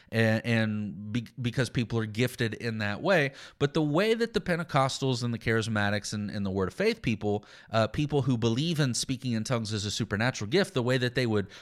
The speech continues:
push against that is anybody can become an interpreter. So this can't be about interpretation because these are supernatural gifts that have come from God. Speaking in tongues, therefore,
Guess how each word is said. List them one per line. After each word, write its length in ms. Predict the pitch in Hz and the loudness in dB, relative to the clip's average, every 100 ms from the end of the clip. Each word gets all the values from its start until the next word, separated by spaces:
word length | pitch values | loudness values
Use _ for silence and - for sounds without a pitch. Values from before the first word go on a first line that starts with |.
| - | -2
push 240 | 151 135 | 2 2
against 400 | 110 110 233 - | 0 -2 0 0
that 260 | 107 98 98 | 0 0 0
is 500 | 110 104 98 127 147 - - - - - _ _ - | 0 0 2 0 -4 -6 -14 -20 -20 -20 _ _ -4
anybody 720 | 247 277 160 107 95 92 104 _ | -2 0 2 2 2 -2 -6 _
can 180 | - 127 | 0 2
become 360 | 113 104 120 98 | 2 0 0 0
an 40 | |
interpreter. 540 | 92 120 151 101 - - _ _ _ _ _ _ - - _ 135 - _ - 123 | 0 2 2 2 -8 -12 _ _ _ _ _ _ -20 -20 _ -20 -20 _ -16 -4
So 240 | - 143 | 4 4
this 260 | 127 139 - | 4 2 2
can't 240 | 214 185 | 2 2
be 80 | 151 | 2
about 280 | 139 143 - | 4 4 4
interpretation 760 | 120 - 110 - 208 190 - | -2 0 -2 2 2 2 0
because 260 | 110 107 113 | -2 -2 -2
these 180 | 127 123 | -2 -2
are 60 | |
supernatural 720 | 95 - 160 113 139 175 120 101 | -2 0 0 0 0 -2 -4 -4
gifts 220 | 101 - | -6 -6
that 80 | 101 | -10
have 100 | - | -8
come 180 | 113 | -8
from 220 | 101 92 92 | -8 -10 -2
God. 320 | 139 131 85 - - | 2 2 0 -10 -14
Speaking 400 | - - 143 117 | -8 -6 -4 -4
in 100 | 101 | -4
tongues, 380 | - 254 226 120 | 0 0 0 0
therefore, 520 | 104 - 104 98 104 | 0 0 0 0 -2